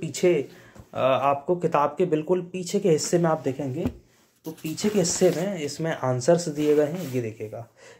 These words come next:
ये अलग-अलग, अ, आंसर शीट दी गई है पूरी की पूरी, अ, प्रतीक सर के द्वारा। ये पूरी की पूरी आंसर की है, ये देखिएगा, है ना। अच्छा, इस किताब में मुझे और भी जो अच्छी चीज़ें मिली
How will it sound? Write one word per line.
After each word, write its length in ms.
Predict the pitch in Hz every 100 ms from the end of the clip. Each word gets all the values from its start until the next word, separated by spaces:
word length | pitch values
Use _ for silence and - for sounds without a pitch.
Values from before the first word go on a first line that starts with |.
| -
ये 180 | 139 190
अलग-अलग, 540 | 170 170 165 170 160
अ, 1080 | 165 160 135 143 131 127 117 117 117 117 113
आंसर 360 | 135 135 123 170
शीट 380 | - 170 175
दी 140 | 139 127
गई 140 | 123
है 100 | 123
पूरी 260 | 120 120 117
की 120 | 117
पूरी, 360 | 113 117 165 - - - - - -
अ, 80 | 117
प्रतीक 340 | 120 117 123
सर 140 | -
के 160 | 127 135
द्वारा। 400 | 120 117 151 180 - 123
ये 260 | 120 131
पूरी 300 | 143 131 127
की 120 | 131 151
पूरी 280 | 131 131
आंसर 340 | 135 113 113 135
की 160 | -
है, 200 | 135 160 - _ - - - -
ये 140 | 127
देखिएगा, 380 | 110 - - - - - - - -
है 60 | -
ना। 100 | - - - - - - - -
अच्छा, 140 | 220
इस 280 | 240 - -
किताब 400 | - 180 175 196
में 120 | 220
मुझे 480 | 202 175 202 214 185
और 200 | 156 202
भी 160 | 202 220
जो 100 | 214
अच्छी 220 | 185 214
चीज़ें 260 | 175 180 185
मिली 400 | 160 151 147